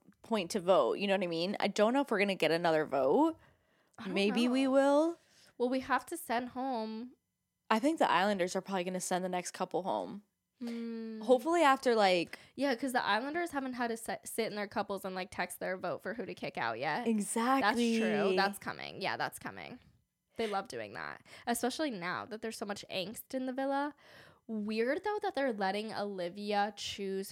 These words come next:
Speaker 2: who to go home. That's, like, giving rigged.
Speaker 1: See, I, like, loved it.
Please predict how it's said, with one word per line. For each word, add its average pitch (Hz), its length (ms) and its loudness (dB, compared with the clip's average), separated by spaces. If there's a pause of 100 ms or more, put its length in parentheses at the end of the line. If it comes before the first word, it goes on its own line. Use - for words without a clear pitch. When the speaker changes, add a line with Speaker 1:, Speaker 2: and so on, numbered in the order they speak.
(120)
Speaker 2:
who 202 160 -4
to 190 100 -4
go 190 220 -2
home. 190 500 -8 (440)
That's, 311 560 -6
like, 359 560 -2 (960)
giving 220 320 2
rigged. - 440 -8 (380)
Speaker 1:
See, 226 400 0
I, 190 220 4
like, 190 220 2
loved 160 500 -6
it. 80 300 -2